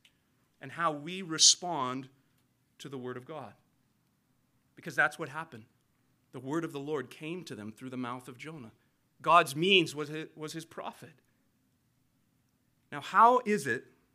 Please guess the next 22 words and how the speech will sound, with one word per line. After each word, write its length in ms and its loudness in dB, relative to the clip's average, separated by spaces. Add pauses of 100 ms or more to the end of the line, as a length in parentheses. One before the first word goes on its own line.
(100)
that 120 -8
we 280 4
ought 280 8
to, 280 -6
every 280 10
time 320 4
the 80 0
word 280 2
is 120 -2
read 480 6 (300)
or 120 -6
preached, 440 -8
how 220 2
are 120 4
we 280 -4
to 140 -2
respond? 640 0 (2250)
Belief 640 -4 (1040)
and 140 -6
repentance. 800 -4 (1600)
We 220 -2
respond 720 6